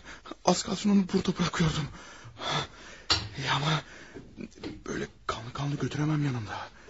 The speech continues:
Hemen musluğu yıkayıp temizlemeliyim. Katil oldum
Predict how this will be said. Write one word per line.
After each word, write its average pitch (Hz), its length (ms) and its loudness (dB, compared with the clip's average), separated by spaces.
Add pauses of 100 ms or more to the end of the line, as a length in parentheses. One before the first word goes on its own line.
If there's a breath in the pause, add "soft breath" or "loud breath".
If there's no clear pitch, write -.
(400 loud breath)
Hemen 110 200 -4
musluğu 104 340 -4
yıkayıp 101 360 -6
temizlemeliyim. 101 720 -6 (2750 loud breath)
Katil - 380 0
oldum - 280 0